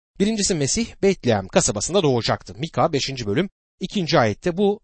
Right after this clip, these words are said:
ön bildiriyi görürüz. Matta ikinci bölüm yirmi üçüncü ayette ise kendisine Nasıralı denileceğini okumaktayız.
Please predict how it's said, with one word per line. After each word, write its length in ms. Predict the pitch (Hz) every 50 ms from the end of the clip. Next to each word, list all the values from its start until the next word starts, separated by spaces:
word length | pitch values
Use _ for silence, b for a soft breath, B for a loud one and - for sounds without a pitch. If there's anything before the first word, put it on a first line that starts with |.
| _ -
ön 240 | 170 160 131 113
bildiriyi 440 | 101 101 98 107 104 127 185 208 180
görürüz. 540 | 151 143 120 101 82 76 67 - - - - _ _ _ _ _ _ _ _ _ _
Matta 500 | - 143 208 - - - 131 107 110 - - -
ikinci 400 | 120 - - 151 160 180 254 240
bölüm 200 | 208 170 147 131
yirmi 240 | 127 135 127 135
üçüncü 360 | 131 - - 139 131 131 170 226
ayette 360 | 208 156 120 107 - - 101
ise 280 | 95 90 - - -
kendisine 640 | - - 180 151 127 110 95 - - 107 147 208 220 - _ _ _ _ _ -
Nasıralı 640 | 127 139 160 175 170 - 254 226 175 135 156 208 208 - _ _ _
denileceğini 760 | 143 151 175 165 143 123 110 - 117 107 110 123 160 190 202 - _ _ _ _ _
okumaktayız. 720 | - - - 117 104 - - - 98 82 - - - -